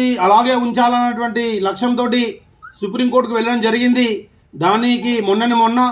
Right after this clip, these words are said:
సుప్రీంకోర్టు అది రద్దు చేయడమే సమంజసము, ఎందుకంటే కాశ్మీర్ కూడా భారతదేశం అంతర్భాగమే అని చెప్పి చెప్పడం జరిగింది. గతంలో ఏదైతే త్రీ సెవెంటీ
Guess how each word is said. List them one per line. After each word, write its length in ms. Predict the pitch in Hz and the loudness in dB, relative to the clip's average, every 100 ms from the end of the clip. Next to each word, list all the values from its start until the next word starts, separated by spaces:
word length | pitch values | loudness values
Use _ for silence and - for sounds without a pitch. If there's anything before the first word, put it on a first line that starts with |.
| - - _ _ - | -4 -16 _ _ -4
సుప్రీంకోర్టు 640 | 175 240 247 254 254 262 247 - - _ _ - | -2 0 2 2 2 2 0 0 -8 _ _ -8
అది 100 | 165 185 | -2 0
రద్దు 180 | 190 240 | 0 0
చేయడమే 300 | 247 247 247 220 | 0 2 2 0
సమంజసము, 520 | 214 233 233 240 247 208 - _ - | -2 -2 -2 0 2 0 -4 _ -8
ఎందుకంటే 260 | 175 226 220 180 | -4 0 0 2
కాశ్మీర్ 380 | 185 185 247 214 | 2 2 -2 -2
కూడా 160 | 240 233 208 196 - - 143 | 2 4 4 2 -10 -10 0
భారతదేశం 560 | 185 220 196 226 202 208 | 2 2 0 -2 -2 -2
అంతర్భాగమే 560 | 185 214 220 220 220 220 | 0 2 2 2 2 -2
అని 100 | 208 180 | -6 -6
చెప్పి 200 | 202 196 - | -8 -8 -10
చెప్పడం 320 | - - 202 214 | -8 -4 -2 0
జరిగింది. 420 | 208 202 214 214 208 185 - - _ _ _ 151 | 0 0 0 4 4 4 -2 -20 _ _ _ -6
గతంలో 400 | 170 185 262 269 226 - - _ _ _ _ _ _ _ 160 | -2 2 2 4 2 -2 -20 _ _ _ _ _ _ _ -2
ఏదైతే 280 | 190 240 254 254 | 0 2 0 -2
త్రీ 120 | 240 262 247 - _ | -2 -2 -4 -10 _
సెవెంటీ 300 | 202 233 247 | -4 -2 0